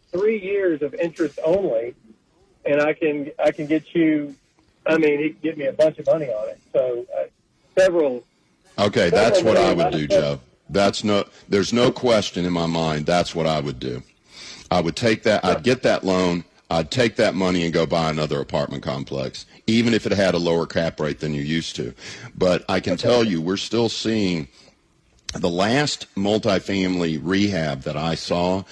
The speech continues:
Speaker 2: had a ten cap rate. But again, it was like, it wasn't fifty percent occupied. It was better than that, maybe sixty-five. Um,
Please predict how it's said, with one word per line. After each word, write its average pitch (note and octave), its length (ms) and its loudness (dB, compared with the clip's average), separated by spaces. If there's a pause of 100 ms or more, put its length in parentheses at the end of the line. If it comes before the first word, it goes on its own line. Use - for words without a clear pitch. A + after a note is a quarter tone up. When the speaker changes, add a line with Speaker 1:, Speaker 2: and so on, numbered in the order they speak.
(220)
Speaker 2:
had A2 320 2
a F2+ 60 0
ten E2+ 380 -4
cap G2+ 420 -4
rate. B1 380 -8 (280)
But F#2+ 400 2
again, F#2 400 0
it E2+ 120 -2
was E2+ 160 -6
like, E2 240 -2 (200)
it G2 280 -2
wasn't C#3 260 0
fifty A2+ 320 -2
percent A2 300 -2
occupied. G2+ 420 0
It E2+ 80 0
was D2 140 -8
better F#2 240 2
than F2+ 180 -4
that, F2+ 260 -2
maybe E2 220 -2
sixty-five. - 1400 -6 (100)
Um, D#2 460 -2